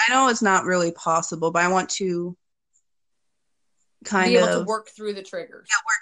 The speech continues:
Speaker 1: through the triggers. That's what I'm trying to say. Work through
Speaker 2: Yeah.
Speaker 1: the triggers.
Speaker 2: And I do think that the more you work through 'em, the less you have, because they're easier for you to, they're easier for you to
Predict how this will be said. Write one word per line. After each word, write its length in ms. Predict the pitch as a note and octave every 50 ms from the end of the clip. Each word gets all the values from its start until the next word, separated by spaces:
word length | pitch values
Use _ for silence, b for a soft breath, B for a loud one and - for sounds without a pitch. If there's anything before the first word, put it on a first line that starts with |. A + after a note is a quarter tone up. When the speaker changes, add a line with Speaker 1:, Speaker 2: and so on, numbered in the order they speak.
| -
Speaker 1:
through 140 | - - -
the 120 | - - -
triggers. 320 | - - D#3 D3+ D3 D#3
That's 200 | - E3+ D#3+ -
what 80 | - C#3
I'm 80 | D3 D#3+
trying 160 | - - D3
to 40 | D#3+
say. 140 | - C#3+ -
Work 220 | F#3 G3+ F#3+ F#3+
through 100 | - -
Speaker 2:
Yeah. 60 | - -
Speaker 1:
the 60 | -
triggers. 500 | - - - - - - - - - - b b
Speaker 2:
And 140 | - B3+ B3
I 80 | A#3
do 180 | G#3+ B3 C4 C4
think 280 | C4+ C4+ A#3+ A#3 A#3 -
that 120 | G#3+ G#3+
the 60 | G#3
more 160 | G3 F#3+ F#3+
you 140 | F#3+ F#3 E3
work 220 | D#3 F3+ F3 F3 _
through 240 | _ E3 E3 F3
'em, 200 | F#3 F#3+ F#3+ F#3+
the 100 | E3 F3+
less 280 | D#3 D#3+ D#3+ D#3+ D#3+ - -
you 120 | E3+ D3 -
have, 380 | D#3 C#3 C#3+ C#3+ D#3 D#3+ D#3 D#3+
because 300 | F3 - - F3+ E3+ _
they're 200 | - F3+ E3+ -
easier 280 | A3 F#3+ D#3 D#3+ D#3+ D#3
for 200 | _ - E3 D#3+
you 160 | D#3+ D#3 D3
to, 180 | D3 D3 - - -
they're 140 | G3+ A3
easier 360 | A3 B3+ B3+ A#3+ A#3+ A#3 A3 A3
for 120 | - G3+
you 180 | G3 F#3 F3 D#3+
to 100 | E3 D#3+